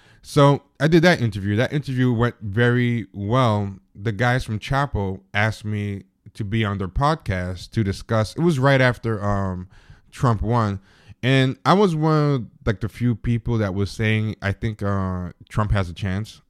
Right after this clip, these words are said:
like, on Twitter. Like, I don't know why everyone's acting like he doesn't. Or, and I would say things like, "I think, um, because everybody in the media is, like,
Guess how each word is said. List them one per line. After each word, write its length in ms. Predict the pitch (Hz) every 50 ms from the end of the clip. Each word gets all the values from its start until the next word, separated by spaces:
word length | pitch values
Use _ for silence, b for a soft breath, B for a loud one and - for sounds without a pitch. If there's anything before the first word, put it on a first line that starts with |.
| _ -
like, 180 | 95 92 87 -
on 140 | 95 92
Twitter. 320 | 82 - - 98 98 107 104
Like, 140 | 98 92 92
I 100 | 98 104
don't 100 | 110 110
know 80 | 110
why 160 | 107 104 104
everyone's 420 | 90 80 95 101 98 104 104 98 - - _ _
acting 300 | - 101 101 - - 107
like 120 | 98 92
he 100 | - 98
doesn't. 400 | 90 82 95 92 87 113 120 110 - _ _ -
Or, 320 | 92 98 98 98 95 92 B B B B B B B
and 140 | - 120 131
I 40 | 143
would 100 | 151 151
say 200 | - - 151 143
things 320 | 127 - 147 139 135 120
like, 280 | 117 120 120 113 107 - b b b b b b b b b b b _ _ _
"I 160 | - 123 127
think, 340 | 123 - - 147 151 156 151 - _ _ _ _ _ -
um, 400 | 107 113 113 113 110 107 104 107
because 300 | 117 - - 123 107 -
everybody 460 | - 113 120 127 123 113 120 120 117 120
in 60 | 113
the 80 | 110
media 460 | 104 104 107 117 120 110 104 101 98 98
is, 260 | - - 101 92 87
like, 240 | 101 95 95 95